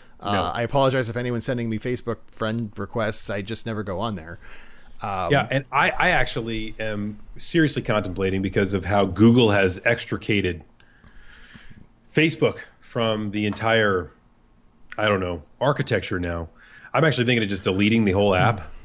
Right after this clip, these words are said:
Speaker 2: and not, and pulling it off the phone
Speaker 1: Oh.
Speaker 2: to save the twenty percent in battery that it sucks out every
Speaker 1: I,
Speaker 2: day.
Speaker 1: I haven't had Facebook, or so, yeah, I haven't had Facebook on my phone in over a year.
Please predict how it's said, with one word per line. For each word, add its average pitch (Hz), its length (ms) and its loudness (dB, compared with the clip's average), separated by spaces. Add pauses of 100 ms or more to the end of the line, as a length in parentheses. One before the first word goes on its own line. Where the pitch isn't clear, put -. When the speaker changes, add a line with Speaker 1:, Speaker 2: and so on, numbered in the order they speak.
(100)
Speaker 2:
and 107 100 0
not, 104 220 4
and 98 80 -6
pulling 113 220 2
it 107 40 4
off 104 80 4
the 104 80 -6
phone 104 160 2
Speaker 1:
Oh. 160 100 8
Speaker 2:
to 104 60 4
save 110 260 2
the 98 60 -2
twenty 110 240 -2
percent 107 300 0
in 95 60 -4
battery 95 340 4
that 113 100 2
it 107 80 -2
sucks - 260 0
out 110 160 4
every 139 140 10
Speaker 1:
I, 165 60 8
Speaker 2:
day. 117 100 4
Speaker 1:
I 147 120 8
haven't 156 300 6
had 135 220 2
Facebook, 127 500 -2
or 120 140 0
so, - 160 -4
yeah, 117 160 -2
I 110 40 -2
haven't 120 180 -4
had 123 100 -6
Facebook 120 380 -4
on 113 80 -2
my 104 100 -4
phone 107 240 -6
in 95 100 -10
over 92 240 -8
a 90 60 -10
year. 92 340 -6